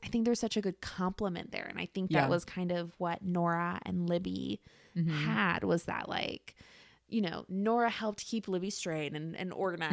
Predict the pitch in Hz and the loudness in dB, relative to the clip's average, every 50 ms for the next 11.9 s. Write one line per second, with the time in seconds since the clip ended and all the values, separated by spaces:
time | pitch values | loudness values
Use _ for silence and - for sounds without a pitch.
0 | 190 185 175 160 160 165 170 165 - 220 208 190 202 220 185 180 170 156 - - | 6 6 6 4 4 0 0 -2 -4 -4 -4 -2 2 4 6 6 6 4 2 0
1 | 170 165 165 151 143 135 139 170 160 - - 180 208 202 202 196 - 196 190 185 | -4 -2 0 2 2 2 2 0 -2 -4 -6 -4 -2 -2 -2 -2 0 0 2 2
2 | 180 175 170 175 175 170 175 175 180 175 185 190 - 190 185 - 202 196 185 180 | 2 2 0 0 0 0 0 0 2 2 0 0 0 -4 -4 -2 -2 -2 0 0
3 | 180 180 175 - 170 165 160 160 160 - 165 160 160 - - 170 175 - 170 - | -2 -2 -4 -4 -4 -4 -4 -4 -2 -2 0 0 0 -2 -4 -6 -4 -6 -6 -8
4 | - - 170 165 170 - 165 160 - - 165 - 180 170 170 - - 160 165 165 | -8 -10 -6 -6 -4 -4 -4 -4 -2 -4 -2 -2 -2 -4 -4 -6 -6 -6 -4 -4
5 | 165 170 165 - - - - _ - - - - - - _ - - 156 - - | -4 -6 -8 -8 -10 -14 -14 _ -18 -20 -20 -20 -20 -20 _ -14 -14 -12 -6 -2
6 | 175 185 220 285 320 311 277 233 190 170 160 160 160 170 185 185 175 175 175 170 | 0 2 4 6 6 8 8 8 8 8 6 6 4 4 4 4 6 6 6 6
7 | 170 156 143 139 135 135 - 151 - - 170 160 - - - 151 - - - - | 4 2 2 2 2 2 0 0 -2 -2 -4 -4 -4 -4 -8 -8 -8 -8 -8 -8
8 | - - - - 160 160 - 113 - - _ - - - - - - - - - | -10 -12 -10 -10 -8 -8 -8 -10 -12 -14 _ -14 -14 -12 -10 -10 -10 -10 -12 -12
9 | _ - 143 120 - - - - - 175 165 156 165 - - - - - - - | _ -4 -2 -2 -2 -4 -8 -6 -4 -4 -2 -2 -4 -8 -10 -12 -14 -14 -18 -18
10 | - - - - 180 170 - - - 104 - - 208 160 151 156 139 139 143 - | -20 -20 -10 -8 -8 -8 -8 -10 -12 -14 -10 -4 -2 0 0 0 0 -2 -4 -8
11 | _ - - - - _ _ - - 202 185 175 165 160 160 156 156 156 | _ -18 -20 -20 -20 _ _ -6 0 2 4 4 4 2 2 0 0 -2